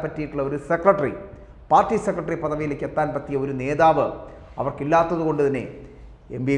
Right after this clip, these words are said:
ഗോവിന്ദൻ തന്നെയാണ് അടുത്ത സെക്രട്ടറി. അപ്പോൾ മുഖ്യമന്ത്രിയും പാർട്ടി സെക്രട്ടറിയുമൊക്കെ പിണറായിയും എം വി ഗോവിന്ദനുമായി തന്നെ തുടരുക തന്നെ ചെയ്യും. പാർട്ടിക്ക് മറ്റ് ചലനങ്ങളൊന്നും ഉണ്ടാകുവാനുള്ള സാധ്യതയും ഉണ്ടാകുന്നില്ല. മുപ്പത് വർഷത്തിന് ഇടവേളയ്ക്ക് ശേഷം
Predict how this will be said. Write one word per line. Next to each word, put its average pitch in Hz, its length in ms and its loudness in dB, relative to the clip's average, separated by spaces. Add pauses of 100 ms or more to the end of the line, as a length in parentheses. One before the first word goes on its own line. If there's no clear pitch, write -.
ഗോവിന്ദൻ 156 420 4
തന്നെയാണ് 120 380 -2
അടുത്ത 123 180 -4 (100)
സെക്രട്ടറി. 120 320 -4 (160)
അപ്പോൾ 143 180 2 (460)
മുഖ്യമന്ത്രിയും 175 560 4 (520)
പാർട്ടി 202 280 8 (100)
സെക്രട്ടറിയുമൊക്കെ 156 600 2 (460)
പിണറായിയും 170 540 4 (180)
എം 165 120 -2
വി 220 140 2
ഗോവിന്ദനുമായി 160 580 0
തന്നെ 139 200 -4
തുടരുക 156 360 0
തന്നെ 147 180 -2
ചെയ്യും. 165 180 -2 (520)
പാർട്ടിക്ക് 190 420 4
മറ്റ് 196 240 2
ചലനങ്ങളൊന്നും 175 640 2
ഉണ്ടാകുവാനുള്ള 143 500 2 (100)
സാധ്യതയും 151 480 0
ഉണ്ടാകുന്നില്ല. 160 420 4 (640)
മുപ്പത് 226 360 4
വർഷത്തിന് 190 320 0 (220)
ഇടവേളയ്ക്ക് 175 480 4
ശേഷം 160 200 -4